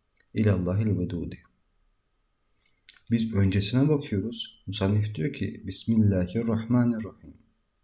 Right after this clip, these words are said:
Şimdi alimlerimizin uslubu şu şekildedir. Besmele-i Şerife'yi çekerler.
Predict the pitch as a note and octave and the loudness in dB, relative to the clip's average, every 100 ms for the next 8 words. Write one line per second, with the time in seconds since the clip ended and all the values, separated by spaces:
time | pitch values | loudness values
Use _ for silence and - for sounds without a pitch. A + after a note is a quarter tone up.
0 | _ _ _ _ _ _ _ - A#2+ A2+ | _ _ _ _ _ _ _ -2 2 2
1 | A2+ G2 G2+ G#2+ A2+ A2+ A2+ A#2 A2 B2 | 2 2 4 6 8 8 8 6 4 2
2 | D3+ - _ _ _ _ _ _ _ _ | 0 -2 _ _ _ _ _ _ _ _
3 | _ _ _ _ _ _ _ _ _ _ | _ _ _ _ _ _ _ _ _ _
4 | - A#2+ G#2 A2+ A#2+ C3+ C3+ G#2+ G#2+ G#2 | -4 -2 -2 0 0 0 0 0 0 0
5 | F#2 F2+ - - - _ _ _ - _ | -2 -4 -8 -18 -18 _ _ _ -20 _
6 | - _ - F#2+ G2+ G#2 A2+ A2 A2 G2 | -20 _ -6 4 4 4 4 6 6 6
7 | F#2+ F2+ F#2 G2+ - B2+ C3 B2+ B2+ B2+ | 2 0 0 -4 -2 -2 -2 0 -2 -4
8 | - _ | -8 _